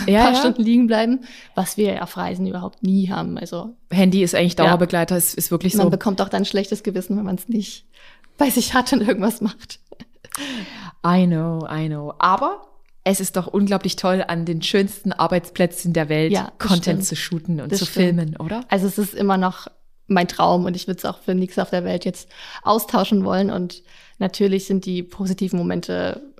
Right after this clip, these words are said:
Speaker 1: äh, viel prägender als jetzt die negativen, in Anführungsstrichen. Das ist ja nicht negativ. Ich meine,
Speaker 2: Mhm.
Speaker 1: es ist am Ende immer noch ein Job. Natürlich muss man was dafür machen.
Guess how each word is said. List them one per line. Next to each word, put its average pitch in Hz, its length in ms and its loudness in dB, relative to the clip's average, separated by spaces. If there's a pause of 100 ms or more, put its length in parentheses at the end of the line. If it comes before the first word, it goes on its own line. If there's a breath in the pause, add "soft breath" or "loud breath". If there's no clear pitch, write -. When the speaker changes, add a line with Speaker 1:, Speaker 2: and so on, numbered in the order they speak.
(120)
Speaker 1:
äh, - 400 -14 (160)
viel 185 500 -6
prägender 175 560 -2
als 175 220 -8
jetzt - 360 -14 (360)
die 185 80 2
negativen, 185 560 -4
in - 60 -10
Anführungsstrichen. - 600 -8
Das 180 60 -4
ist 180 40 -4
ja 175 60 -4
nicht 185 160 -8
negativ. 175 440 -6
Ich - 80 -14
meine, 170 180 4
Speaker 2:
Mhm. 196 60 6
Speaker 1:
es - 60 2
ist 226 60 -2
am 175 100 -4
Ende 185 140 -6
immer 180 120 -4
noch 180 120 -8
ein 185 60 -6
Job. 180 220 -6
Natürlich 185 260 -6
muss 196 160 -4
man 180 80 -4
was 180 120 -6
dafür 180 240 -6
machen. 190 320 -6